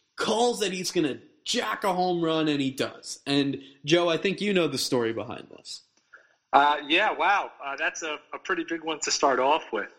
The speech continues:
Speaker 2: Um, yeah, so, again, with, without doing much research here, I'll, I'll speak about, I guess, what I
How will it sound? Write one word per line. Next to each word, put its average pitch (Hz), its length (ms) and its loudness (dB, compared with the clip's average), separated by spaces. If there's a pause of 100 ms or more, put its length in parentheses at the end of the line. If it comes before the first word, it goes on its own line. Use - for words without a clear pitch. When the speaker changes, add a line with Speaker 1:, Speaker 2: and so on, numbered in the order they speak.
(280)
Speaker 2:
Um, 110 500 -2 (960)
yeah, 180 200 4
so, 131 400 -2 (720)
again, 143 260 -4
with, 139 180 -2
without 160 320 2
doing 156 220 -2
much 143 160 -2
research 147 480 -2
here, 127 180 0
I'll, 123 220 2
I'll 120 200 0
speak - 300 -4
about, 127 220 0
I 123 60 0
guess, 123 260 -2
what 123 140 -2
I 113 140 -2